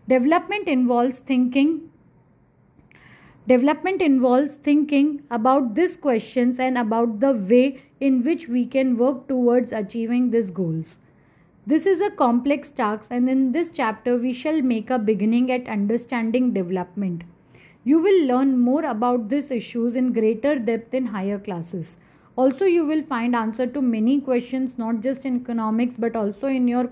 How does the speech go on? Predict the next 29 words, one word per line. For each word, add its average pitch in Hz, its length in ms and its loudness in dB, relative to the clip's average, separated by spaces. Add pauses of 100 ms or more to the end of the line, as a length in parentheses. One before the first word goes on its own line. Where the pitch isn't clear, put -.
course 240 260 2
in 254 200 -2
history 262 420 -4
and 247 300 -2
political 220 560 -2 (160)
science। 165 400 -10 (760)
This 311 180 2
is 403 100 2 (100)
because 247 440 0
the 262 100 0 (120)
way 254 160 0
we 294 160 0
live 247 260 0 (100)
today 240 300 2 (160)
is 233 160 -2
influenced 269 640 -2
by 214 100 -4 (140)
the 226 80 -2 (100)
past। 170 320 -6 (380)
We 254 180 2
cannot 269 480 2
desire 226 480 -2 (140)
for 247 100 -4 (220)
change 247 400 -2
without 226 420 0
making 233 420 -2
a 247 60 0
big, 196 260 -2 (200)
without 226 340 0